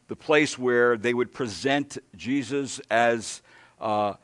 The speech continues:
the firstborn male within their family. Now, the visit to the temple to fulfill these laws becomes the occasion of Simeon's remarkable testimony of identifying Jesus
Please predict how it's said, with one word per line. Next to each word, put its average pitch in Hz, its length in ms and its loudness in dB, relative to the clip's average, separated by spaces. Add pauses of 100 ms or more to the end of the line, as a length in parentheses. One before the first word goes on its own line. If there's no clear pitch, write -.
(120)
the 113 80 -8
firstborn 127 720 -2
male 143 420 4
within 127 320 -4
their 120 160 -2
family. 143 400 -2
Now, 135 200 2
the 135 120 -2
visit 202 640 -2 (320)
to 180 140 -4
the 156 120 0
temple 107 600 -2 (640)
to 151 120 -6
fulfill 220 460 2
these 180 320 0
laws 165 500 6
becomes 160 460 -2
the 156 120 -4
occasion 185 800 -4 (260)
of 127 140 -2
Simeon's 196 1000 -2 (200)
remarkable 165 1040 2
testimony 165 1120 0 (240)
of 123 160 -2
identifying 143 1200 2
Jesus 123 920 -2